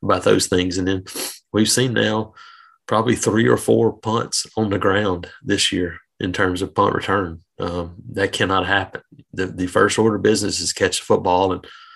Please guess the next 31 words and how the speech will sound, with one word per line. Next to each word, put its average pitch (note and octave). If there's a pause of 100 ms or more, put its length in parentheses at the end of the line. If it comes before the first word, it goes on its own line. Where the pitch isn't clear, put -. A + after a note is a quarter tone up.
(400)
whether F#2+
that's - (640)
whoever, G2+ (100)
whether -
if F2+
it's G2
Jackson G#2
McFadden G#2
or F#2
whoever A2
you F#2+
gotta F#2
put G#2
back G2+
there, F2 (480)
the -
first A#2+
thing C3+
you A2
gotta A2+
do A#2+
is G2+
find G2
somebody F#2+
that's F2
gonna E2+
catch -
it. - (200)
Um, E2+
after, A2+
you -